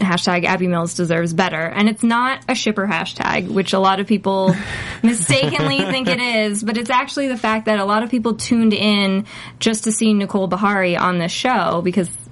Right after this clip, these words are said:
Speaker 1: she had a huge fan base already, and they feel like her character is being sidelined as it is right now. But, um, good news is next week is all about her. And I don't know if you can,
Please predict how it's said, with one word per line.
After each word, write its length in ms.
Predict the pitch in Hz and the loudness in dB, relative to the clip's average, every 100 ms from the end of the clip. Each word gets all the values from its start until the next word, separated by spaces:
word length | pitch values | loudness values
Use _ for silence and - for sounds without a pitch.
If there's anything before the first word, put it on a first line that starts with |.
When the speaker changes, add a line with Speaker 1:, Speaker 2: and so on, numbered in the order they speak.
| - | -4
Speaker 1:
she 200 | - 202 | 2 2
had 160 | 175 | 2
a 40 | 175 | -2
huge 220 | 175 - | -4 -2
fan 200 | 226 240 | 2 2
base 240 | 180 180 | 2 0
already, 460 | 180 175 190 175 175 - - - | 0 2 2 2 0 -4 -16 -2
and 100 | 202 | 2
they 60 | 196 | 2
feel 260 | 185 214 214 | 2 2 2
like 220 | 196 190 | 0 -2
her 120 | 196 | -4
character 840 | 180 208 202 196 202 190 185 185 - | -2 -2 0 0 0 0 0 0 0
is 220 | 196 175 | 0 0
being 240 | 185 180 | 2 0
sidelined 840 | 180 190 180 170 151 139 98 - - - | 2 0 0 -2 -6 -6 -6 -6 -6 -4
as 180 | 170 | -4
it 80 | 175 | -4
is 180 | 165 165 | -4 -4
right 200 | 160 160 | -4 0
now. 340 | 175 156 147 - - - - - - | 0 0 -2 -4 -12 -16 -18 -16 0
But, 480 | 220 220 214 - - | 0 0 -4 -8 -4
um, 640 | 214 202 196 185 175 175 180 - - | -2 0 0 -2 -4 -4 -8 -16 -2
good 160 | 262 311 | 0 0
news 200 | 302 240 | -4 -2
is 160 | 226 | 0
next 240 | 220 196 208 | 0 0 2
week 200 | 214 196 | 2 2
is 100 | 190 | 2
all 140 | 185 | 0
about 220 | 180 175 | 0 0
her. 360 | 196 185 196 254 - - - - - | 0 0 0 -2 -8 -18 -18 -10 -2
And 240 | 208 202 | 0 2
I 80 | 208 | 2
don't 140 | 226 | 2
know 80 | 220 | 2
if 100 | 220 | 2
you 60 | 214 | 0
can, 240 | 196 - | -2 -6